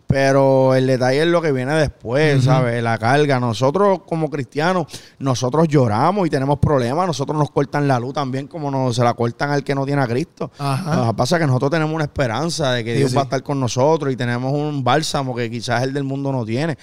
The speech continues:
Speaker 2: Sí, sí.
Speaker 1: Pero el mundo, el mundo tiene sus cosas divertidas y
Speaker 2: Sí,
Speaker 1: eso es lo que yo
Speaker 2: obligado.
Speaker 1: quiero decirle a la juventud. Sí las tiene, pero ¿qué hay después de eso? ¿Qué hay después de
Speaker 2: Exacto.
Speaker 1: la discoteca? ¿Qué hay después de los
Speaker 2: Exacto.
Speaker 1: tragos? ¿Qué hay cuando el bolsillo está vacío?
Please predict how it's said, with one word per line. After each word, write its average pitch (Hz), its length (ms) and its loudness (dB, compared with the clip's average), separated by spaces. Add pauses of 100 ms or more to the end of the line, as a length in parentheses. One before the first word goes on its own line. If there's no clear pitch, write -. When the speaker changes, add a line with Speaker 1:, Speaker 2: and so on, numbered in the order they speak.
(340)
Speaker 2:
Sí, 131 60 -16
sí. 123 80 -10
Speaker 1:
Pero 127 560 4
el 120 80 2
mundo, 143 760 0
el 123 80 -4
mundo 131 500 -2
tiene 160 260 -2
sus 165 140 -8
cosas 165 280 -4
divertidas 180 640 2
y 151 40 0
Speaker 2:
Sí, 143 60 2
Speaker 1:
eso 143 120 4
es 180 40 4
lo - 0 -
que - 20 2
yo - 60 2
Speaker 2:
obligado. 175 220 2
Speaker 1:
quiero 175 100 4
decirle 175 240 0
a 180 60 2
la 180 60 4
juventud. 180 520 -2
Sí 131 180 -4
las 160 220 0
tiene, 202 320 -4 (340)
pero 143 560 2
¿qué 135 140 0
hay 160 160 4
después 156 360 2
de 147 260 0
eso? 170 160 -2
¿Qué 139 80 0
hay 147 100 4
después 156 280 0
de 160 60 2
Speaker 2:
Exacto. 151 40 2
Speaker 1:
la 147 80 2
discoteca? 143 580 0
¿Qué 127 60 0
hay 143 80 4
después 143 260 2
de 151 80 2
los 139 80 -2
Speaker 2:
Exacto. 120 140 -6
Speaker 1:
tragos? 160 260 2
¿Qué 143 140 -4
hay 147 100 -2
cuando 151 220 -4
el 147 40 -4
bolsillo 147 320 -2
está 143 180 -2
vacío? 156 440 2